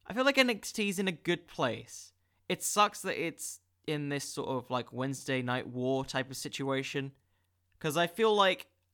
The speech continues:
as, if we're not comparing it, it's an absolutely fantastic product.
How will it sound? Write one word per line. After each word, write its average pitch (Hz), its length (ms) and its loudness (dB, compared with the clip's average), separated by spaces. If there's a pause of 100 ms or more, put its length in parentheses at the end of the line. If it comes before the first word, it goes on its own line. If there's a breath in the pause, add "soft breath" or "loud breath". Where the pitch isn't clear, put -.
(120)
as, 170 680 8
if - 140 -4
we're 175 80 0
not 208 200 4
comparing 175 540 0
it, 110 220 -10 (380)
it's - 180 -8
an 151 120 0
absolutely 147 440 -2
fantastic - 840 -4
product. 127 520 -4